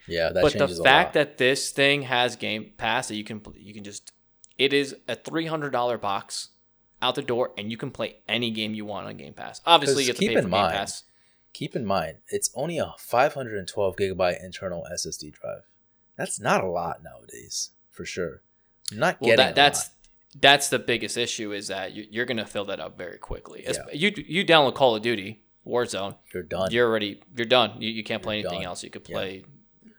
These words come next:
Speaker 2: you know.
Speaker 1: Again, and this is why, I mean, I s-, I think it's a poor choice on Microsoft's part for,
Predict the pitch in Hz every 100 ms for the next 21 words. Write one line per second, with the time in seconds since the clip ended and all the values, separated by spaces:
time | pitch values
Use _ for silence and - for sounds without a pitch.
0 | _ - 95 82 104 92 104 117 127 107
1 | 104 95 95 87 - _ _ - 104 98
2 | 92 98 98 - - 98 101 117 104 92
3 | 85 104 87 - 95 90 85 85 101 123
4 | - 131 135 - 135 131 _ 110 104 98